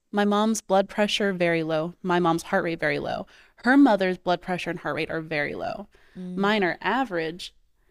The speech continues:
Speaker 1: Um, Dad's was high. So thankfully, I'm still
Speaker 2: You're in the
Speaker 1: average.
Speaker 2: middle.
Speaker 1: <laughs> I'm in the middle.
Speaker 2: <laughs>
Speaker 1: So we're
Speaker 2: What's low, by the way?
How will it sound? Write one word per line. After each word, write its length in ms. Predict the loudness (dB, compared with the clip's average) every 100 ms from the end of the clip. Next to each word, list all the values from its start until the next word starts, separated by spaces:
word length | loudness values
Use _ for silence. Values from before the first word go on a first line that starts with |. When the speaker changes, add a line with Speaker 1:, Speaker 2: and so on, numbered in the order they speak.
| _ _
Speaker 1:
Um, 300 | -4 -2 -2
Dad's 340 | 0 0 0 -2
was 120 | -12
high. 380 | -8 -10 -10 -20 _ _ _ _ _ _ _
So 500 | -6 2 4 4 2
thankfully, 460 | 2 2 2 2 2
I'm 120 | 2
still 320 | -2 2 4 6
Speaker 2:
You're 240 | 8 8
in 40 |
the 60 | 8 8 8
Speaker 1:
average. 40 |
Speaker 2:
middle. 220 | 8 10
Speaker 1:
<laughs> 40 | 10
I'm 200 | 12 12
in 140 | 12
the 80 | 12
middle. 440 | 12 12 12 12 12
Speaker 2:
<laughs> 60 | 10 8 4 0 0 -6 -12 -14
Speaker 1:
So 460 | 4 8 10 8 6
we're 200 | 6 8
Speaker 2:
What's 320 | 6 6 0
low, 500 | -6 0 4 4 2
by 160 | -2 -2
the 120 | -2
way? 280 | -6 -8